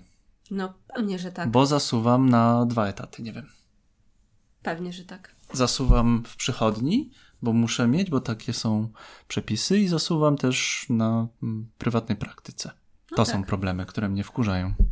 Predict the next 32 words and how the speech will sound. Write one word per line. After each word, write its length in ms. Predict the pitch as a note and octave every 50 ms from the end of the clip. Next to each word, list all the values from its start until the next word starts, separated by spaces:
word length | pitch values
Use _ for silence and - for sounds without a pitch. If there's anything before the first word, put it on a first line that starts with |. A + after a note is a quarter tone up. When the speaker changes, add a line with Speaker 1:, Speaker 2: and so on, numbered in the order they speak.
| - -
Speaker 1:
I 60 | - A#3+
musisz 260 | C#4 F4 - E4 D4
się 180 | - C4 C4
zastanowić, 720 | B3 A#3+ A#3+ A#3+ - A3 G#3 G3 F#3+ A3 C4 C#4+ - - - -
znaczy 260 | - F#3 F#3 - - -
ja 220 | E3 F3 G3 A3+
muszę 260 | A#3+ G#3+ G#3 G#3 G3+
się 140 | F#3 - E3+
zastanowić 520 | E3+ F3+ F3+ - - G3+ F#3 E3+ E3+ E3
jako 140 | F#3 F3 F3+
analityk 380 | F3 E3 D3+ E3 - - E3+ F3
biznesowy, 640 | E3+ E3 D#3+ - D#3 E3+ - E3 D#3 F3 A3+ D#4+ - - - - - - _ _
które 240 | _ - - A#3+ C4+
z 40 | C4+
tych 120 | C#4+ C#4
problemów 600 | - - A3 G3+ G3 F3+ F3 G3 B3+ C#4+ - - _ _ _ _ _ _ _ _ _ _ _ _ -
jesteśmy 400 | G#3 G#3 G#3 - F#3+ - G#3 G3+
w 20 |
stanie 280 | - - F3+ F#3 G3+ A#3
rozwiązać. 640 | C#4+ C#4 C4+ A3 F3 E3+ F3 - - - - _ _ _ _ _ _ _ _ -
Bo 60 | B3
nie 120 | C#4+ E4+ E4
wszystkie 280 | - F#4 C#4 - B3
będziemy 320 | F#3+ F#3 F#3 F#3 F3 F3 F3
w 40 |
stanie 240 | F3 - F#3 F3+ F3+
rozwiązać 640 | E3+ F#3 F3+ F3+ F3+ F3+ F3 F#3+ F3+ F3+ - - _ -
naszymi 580 | - G3+ G3+ G3+ G3 G3+ - A3 G#3 G3 F#3 F#3
tam 400 | F#3+ F#3 F3 F3+ F3 E3+ E3+ E3+ - - - - - - C#3 C#3 E3+ - _ - F#3+ F#3 A3 - _ - - - - - - - - - _
soft-, 480 | - - B3 A3+ A3 A3 - - - A#3+
software 500 | - - A#3+ A#3 A#3+ - A#3 A3 G3 F#3+
deweloperskimi, 920 | A3+ A3+ G3+ A3 A3+ A3 A3 A3+ A3 - - - B3 A#3 G#3+ G3+ G3+ G3+